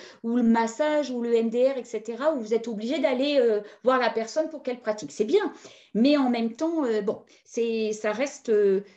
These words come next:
euh, ça appartient à la personne et vous, vous pouvez pas le faire en cas de, en cas d'urgence, par exemple, quand vous avez vraiment très mal quelque part.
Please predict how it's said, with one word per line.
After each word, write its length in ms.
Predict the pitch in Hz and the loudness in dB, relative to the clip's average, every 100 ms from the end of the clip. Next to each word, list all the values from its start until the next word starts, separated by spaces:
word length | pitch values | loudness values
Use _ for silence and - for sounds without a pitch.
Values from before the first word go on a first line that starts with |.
| _ - | _ -4
euh, 560 | 196 190 180 175 170 | -2 0 -2 -2 -4
ça 200 | 180 202 | -4 -4
appartient 280 | 196 202 277 | -4 -4 0
à 60 | 262 | 0
la 100 | 214 | 0
personne 340 | 226 220 196 | -2 -2 -4
et 60 | 185 | -4
vous, 140 | 220 | -2
vous 80 | 262 | 0
pouvez 220 | 220 196 | 2 2
pas 120 | 247 | 4
le 140 | 247 202 | 2 2
faire 260 | - 247 | 0 -2
en 80 | 208 | -4
cas 200 | 196 208 | -4 -4
de, 140 | 196 - | -4 -8
en 100 | 147 - | -10 -12
cas 120 | - 185 | -6 -2
d'urgence, 440 | 285 269 233 - | 0 0 0 -4
par 220 | - 180 | -6 -2
exemple, 320 | 214 160 - - | -2 -4 -6 -8
quand 100 | 175 | -8
vous 200 | 185 185 | -2 2
avez 180 | 190 | 4
vraiment 300 | 233 196 208 | 4 4 2
très 180 | 220 190 | 0 0
mal 160 | 190 208 | 0 0
quelque 240 | 180 - | -4 -6
part. 260 | - - | -8 -12